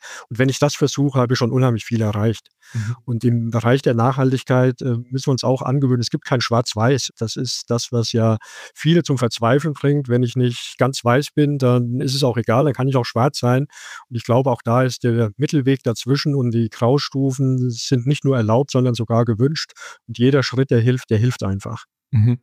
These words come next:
Speaker 2: Jetzt habe ich gerade rausgefiltert, ihr habt beide in euren Antworten gesagt, so wenig wie möglich negative Auswirkungen oder auch Spuren zu hinterlassen. Und das ist ja schon auch so ein bisschen der Grund, warum wir heute über dieses Thema Schutzzonen sprechen.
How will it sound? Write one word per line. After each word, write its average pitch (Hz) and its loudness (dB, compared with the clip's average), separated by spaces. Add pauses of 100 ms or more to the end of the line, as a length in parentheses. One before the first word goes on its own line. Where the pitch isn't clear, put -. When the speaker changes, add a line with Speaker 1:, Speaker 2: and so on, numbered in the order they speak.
(840)
Speaker 2:
Jetzt 127 0
habe 131 2
ich 123 -8
gerade 120 0
rausgefiltert, 123 0
ihr 117 2
habt 107 -4
beide 117 2
in 110 0
euren 104 0
Antworten 110 -2
gesagt, 107 -2
so 101 -2
wenig 110 0
wie 104 2
möglich 110 2
negative 110 0
Auswirkungen 110 0
oder 98 0
auch 101 -4
Spuren 104 0
zu - -6
hinterlassen. 92 -2
Und 101 2
das 104 0
ist 107 -2
ja 107 2
schon 123 0
auch 104 -2
so - -18
ein 107 -4
bisschen 104 0
der 98 2
Grund, 110 0
warum 101 2
wir 98 2
heute 104 0
über 98 0
dieses 98 -4
Thema 101 2 (260)
Schutzzonen 107 -2
sprechen. 123 -2